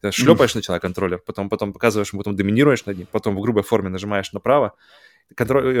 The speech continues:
Speaker 1: э, твоя камера, понятно, поворачивается на него, потом ты нажимаешь левый, второй, у тебя открывается более детальное прицеливание, да, ты, ты, получается, наводишь там на голову, на руки, на что-то такое.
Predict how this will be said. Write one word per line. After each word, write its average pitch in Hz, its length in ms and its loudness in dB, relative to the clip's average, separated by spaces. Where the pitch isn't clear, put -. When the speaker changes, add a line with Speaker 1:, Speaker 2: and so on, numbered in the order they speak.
Speaker 1:
э, 110 40 -2
твоя 113 300 4
камера, 117 240 4
понятно, 110 300 0
поворачивается 110 420 2
на 104 80 0
него, 101 220 6
потом 123 240 0
ты 110 60 -4
нажимаешь 107 400 0
левый, 107 180 6
второй, 113 300 4
у 139 80 2
тебя 127 100 4
открывается 123 440 4
более 120 260 4
детальное 98 320 2
прицеливание, 90 540 -6
да, 101 140 2
ты, 123 180 -6
ты, 131 120 -4
получается, 123 320 0
наводишь 110 260 2
там 107 120 -4
на 101 100 2
голову, 123 420 8
на 104 100 2
руки, 117 220 0
на 98 80 -6
что-то - 220 -6
такое. 95 260 -2